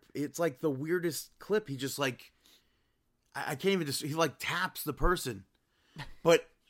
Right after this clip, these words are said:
she, she misses that first one, and then Aubrey catches her. Ty Mello able to use the chair on Ruby Soho, and, uh, completely,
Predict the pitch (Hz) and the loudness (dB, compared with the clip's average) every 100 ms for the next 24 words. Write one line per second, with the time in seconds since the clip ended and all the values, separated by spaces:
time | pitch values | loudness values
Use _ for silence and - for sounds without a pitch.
0 | - - - 214 156 - 226 190 196 202 | -8 -2 0 0 0 2 4 6 6 4
1 | 185 151 160 151 180 180 - 160 156 160 | 0 4 4 4 2 2 2 2 4 2
2 | 165 151 165 165 151 135 127 120 127 110 | 2 4 6 6 4 2 2 0 -2 -4
3 | 113 123 131 _ _ _ _ _ _ _ | 0 -2 -4 _ _ _ _ _ _ _
4 | _ _ - 135 180 196 190 220 185 165 | _ _ -2 6 8 8 8 10 10 8
5 | 214 - _ 151 180 190 160 190 190 135 | 4 -2 _ 4 4 4 0 -2 -2 -4
6 | 135 - 175 185 160 147 143 156 170 143 | -4 0 4 4 6 4 6 4 4 0
7 | 156 147 135 139 175 175 - - 147 147 | 0 2 2 2 0 -4 -18 -6 0 2
8 | 151 151 156 156 156 156 156 156 - - | 4 2 4 4 6 4 4 0 -6 -20
9 | 127 - 147 139 - - 240 190 202 202 | -20 -16 -14 -14 -16 -8 -6 -2 0 -2
10 | 180 | -4